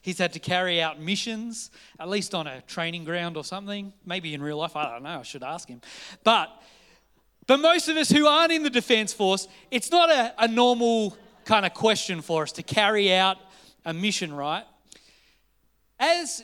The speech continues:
teens, uh, especially at camps, we would, we would have these missions that we had to carry out. Now,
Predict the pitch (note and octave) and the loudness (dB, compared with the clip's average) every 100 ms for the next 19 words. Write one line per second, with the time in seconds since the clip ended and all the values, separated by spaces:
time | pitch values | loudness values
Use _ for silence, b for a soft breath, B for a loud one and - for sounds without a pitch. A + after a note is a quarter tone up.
0 | _ - A3+ A#3+ G#3+ D3+ C3+ F#3 D#4 - | _ -4 -2 -2 -4 -6 -10 -10 -10 -14
1 | - - _ _ _ _ - F3 F3+ F3+ | -20 -20 _ _ _ _ -12 -6 -2 -2
2 | F#3 - _ _ b b b b _ _ | -4 -10 _ _ b b b b _ _
3 | _ _ G3 - - E4 - E4 D4+ C4+ | _ _ -6 -4 0 0 0 -2 0 -2
4 | - - A#3 A3+ F3 D3 - - G3 B3+ | -2 -2 -2 -2 -4 -6 -16 -8 -2 0
5 | C4 C#4+ G#3 - B B A#3+ C#4 D4+ B3 | 2 0 0 -6 B B 2 4 2 0
6 | B3+ C4+ F#3+ B3 G3 D#3+ G3+ A#3+ A#3 A#3+ | -2 -2 -4 -4 -4 -4 0 0 0 -2
7 | A3+ A3 E3+ F#3 G3+ F#3+ F3 F3+ E3 - | -4 -6 -6 -4 -6 -4 -4 -4 -10 -6
8 | F3+ D#3+ C#3+ C#3 F#2+ - B B B B | -4 -4 -8 -12 -14 -20 B B B B
9 | F#3+ G3+ G3+ | -2 0 -2